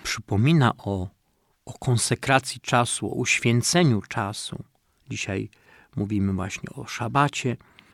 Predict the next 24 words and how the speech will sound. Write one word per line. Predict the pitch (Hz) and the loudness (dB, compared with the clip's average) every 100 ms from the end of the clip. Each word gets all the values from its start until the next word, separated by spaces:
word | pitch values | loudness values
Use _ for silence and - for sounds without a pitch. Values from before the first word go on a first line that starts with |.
| _ | _
to | - 123 110 - _ _ _ _ _ _ | 0 2 2 -4 _ _ _ _ _ _
ważne, | - 170 165 147 | -6 0 2 2
by | 143 | 0
to | - - - _ | -2 -8 -10 _
przełożyć | - - 151 147 139 117 | -6 0 2 2 -2 -2
na | 123 | 0
naszą | 113 107 - 113 | 0 -4 -6 -10
codzienność | - 117 104 113 117 113 131 156 - - - _ _ _ - | -6 -6 0 2 4 2 0 -6 -12 -18 -20 _ _ _ 0
i | 143 | 2
na | 131 | 2
te | - 113 | 0 -6
dni | 110 110 | -2 -2
święte. | 98 - - 113 117 - _ _ _ _ _ | -4 -8 -10 -12 -14 -18 _ _ _ _ _
By | 113 | -2
nie | 117 160 | 4 4
dać | 151 147 - - _ _ | 4 2 0 -10 _ _
odebrać | 131 104 165 170 117 107 101 - | -4 2 4 4 2 -2 -4 -8
sobie | - - 139 131 107 117 123 - - _ _ _ _ | -4 0 2 2 2 2 2 0 -6 _ _ _ _
właśnie | - 117 - 127 | -8 -8 -4 -6
tych | 107 107 - | -6 -6 -6
świętych | - 117 110 110 107 | -2 -2 -2 -6 -10
dni, | - 104 | -6 -6
tej | - 131 | -4 -4
niedzieli. | 131 127 110 113 104 117 | 0 -2 -2 -4 -4 -8